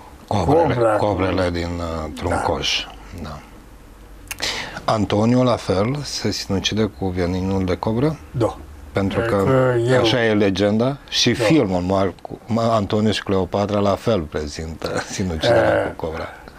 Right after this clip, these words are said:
Speaker 2: era militar.
Speaker 1: Tocmai.
Speaker 2: Nu se putea el, uh, coborî la o astfel armă, cea mai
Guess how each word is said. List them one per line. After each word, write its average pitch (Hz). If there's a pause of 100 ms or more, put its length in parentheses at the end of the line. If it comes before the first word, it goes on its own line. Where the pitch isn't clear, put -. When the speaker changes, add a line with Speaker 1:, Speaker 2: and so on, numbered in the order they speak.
(360)
Speaker 2:
era 113
militar. 101 (200)
Speaker 1:
Tocmai. - (280)
Speaker 2:
Nu 107
se -
putea 98 (100)
el, 95
uh, 98 (480)
coborî 104
la 101
o 95
astfel 98 (640)
armă, 107 (600)
cea 104
mai 87